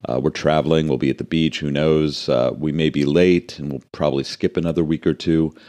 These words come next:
So it's more important than ever to turn on your push notifications to make sure you know when a new episode has, uh, dropped.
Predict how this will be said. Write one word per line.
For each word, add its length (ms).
So 420
it's 360
more 240
important 440
than 100
ever 320
to 160
turn 260
on 320
your 280
push 340
notifications 760
to 120
make 160
sure 160
you 140
know 200
when 280
a 80
new 260
episode 640
has, 640
uh, 220
dropped. 440